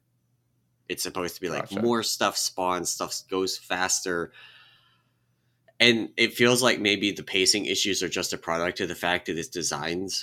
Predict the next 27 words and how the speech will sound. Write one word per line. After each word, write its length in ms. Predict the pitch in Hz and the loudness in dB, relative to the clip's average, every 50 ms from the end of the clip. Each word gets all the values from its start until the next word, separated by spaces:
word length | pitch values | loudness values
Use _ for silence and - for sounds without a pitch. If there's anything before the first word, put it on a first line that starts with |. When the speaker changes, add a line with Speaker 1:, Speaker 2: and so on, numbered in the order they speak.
| - _ - | -8 _ -6
Speaker 1:
around 440 | 87 82 76 76 80 85 85 80 76 | -6 -6 -4 -4 -4 -4 -4 -4 -6
it 120 | 73 - | -8 -8
getting 260 | - 85 85 85 80 | -8 -6 -6 -6 -8
faster. 500 | - - - - 80 - - - 120 110 | -8 -12 -12 -6 -4 -4 -2 0 -2 -2
So, 240 | 101 - - 92 87 | -2 -2 -2 -2 -2
like, 200 | 80 73 73 71 | -2 -4 -6 -8
the 80 | - 73 | -10 -12
pacing 420 | - - 85 82 - - 82 78 | -8 -6 -4 -4 -4 -4 -4 -6
feels 240 | 76 - 82 78 - | -6 -6 -6 -6 -4
fine 240 | - 78 78 80 80 | -6 -6 -6 -4 -6
at 120 | 76 67 | -6 -6
the 140 | 76 - - - | -8 -10 -10 -10
end 160 | 80 78 73 | -10 -8 -8
of 100 | 85 87 | -10 -10
the 100 | - 92 | -10 -12
fight, 360 | - - 80 90 104 - - _ _ | -10 -6 -4 -4 -4 -4 -6 _ _
but 180 | - - - | -10 -10 -10
because 840 | - 76 - - _ - - 90 85 78 76 71 - - - - - _ _ _ _ _ _ _ _ _ _ _ _ _ _ _ _ _ _ _ _ _ _ _ _ - | -12 -16 -16 -16 _ -10 -8 -6 -6 -4 -4 -4 -4 -4 -6 -6 -10 _ _ _ _ _ _ _ _ _ _ _ _ _ _ _ _ _ _ _ _ _ _ _ _ -4
it 220 | 78 80 69 - - _ _ _ _ _ _ _ _ _ _ - | -4 -4 -4 -4 -8 _ _ _ _ _ _ _ _ _ _ -8
Speaker 2:
It 80 | 127 123 | 0 0
has 180 | 123 120 - - | 0 0 0 -2
to 60 | 101 | -2
Speaker 1:
gets 100 | - 107 | 0 0
Speaker 2:
reach 200 | 107 110 - - | 0 0 0 0
there. 220 | - 120 113 117 | 2 4 4 4
Speaker 1:
faster, 360 | 117 120 117 110 107 107 110 - | 4 2 2 0 -2 -2 -2 -4
Speaker 2:
Yeah. 280 | - - - - - | -4 -4 -4 -6 -8